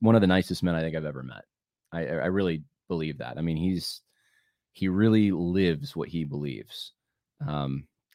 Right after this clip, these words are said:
I don't even think he owns a car. I mean, he's just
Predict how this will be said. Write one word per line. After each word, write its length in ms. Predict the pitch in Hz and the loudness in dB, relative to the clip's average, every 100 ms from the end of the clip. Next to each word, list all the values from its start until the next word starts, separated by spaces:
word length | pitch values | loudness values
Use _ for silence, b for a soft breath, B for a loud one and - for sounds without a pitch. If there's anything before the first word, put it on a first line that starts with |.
| - | -4
I 80 | |
don't 120 | 143 110 | 2 2
even 100 | 87 | 2
think 140 | 87 | 0
he 80 | 87 | 0
owns 160 | 82 | 0
a 40 | 73 | -4
car. 460 | - 76 64 58 - _ - | -8 -6 -6 -8 -14 _ -10
I 60 | 85 | -4
mean, 180 | 85 | -2
he's 280 | 80 92 90 | 0 -2 -4
just 580 | - 98 95 - - - | 0 2 2 0 -12 -18